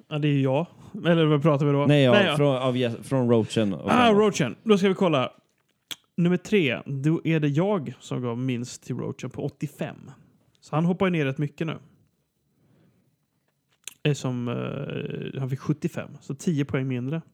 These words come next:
Speaker 2: Nej, men jag tänkte att
Speaker 1: Mm.
Speaker 2: bara skulle dra ordningen.
Speaker 1: Aha, från upp, högst.
Speaker 2: Nerifrån och upp. Hur?
Speaker 1: Ah, okej, yes. Okej.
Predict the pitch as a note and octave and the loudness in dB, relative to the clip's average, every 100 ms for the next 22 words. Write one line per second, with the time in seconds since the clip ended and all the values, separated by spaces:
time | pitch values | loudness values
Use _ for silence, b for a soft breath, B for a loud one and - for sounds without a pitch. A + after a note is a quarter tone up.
0 | _ b b b E3+ E3+ C#3+ C3 C3 B2 | _ b b b 6 6 6 4 4 2
1 | A#2 A#2 A#2 C3 A#2+ C3+ A#2+ G#2+ A2+ G2+ | 6 4 6 4 4 4 4 6 4 6
2 | G#2+ G#2 D#3 A2+ G2 C#3+ G2+ A#1+ - - | 4 2 2 4 4 0 -2 -6 -8 -16
3 | _ _ _ _ _ _ _ _ b b | _ _ _ _ _ _ _ _ b b
4 | b b G3 A3 B3 C#3 - - E3+ F#3 | b b 0 2 2 0 -4 -2 2 2
5 | - - _ _ - D#3+ D#3 C#3 C#3 D3+ | 0 -6 _ _ 0 4 6 6 6 6
6 | C3+ A#2+ - B2 A#2+ C3+ - - b b | 6 4 4 4 6 4 2 -16 b b
7 | b b b _ - C3 C3 G#3 - C3+ | b b b _ 2 6 6 6 4 0
8 | B2 D#3 E3 D#3 B2+ - - - - G3+ | 2 2 4 4 0 -4 -8 -8 0 0
9 | D#3+ A#2+ | 0 -2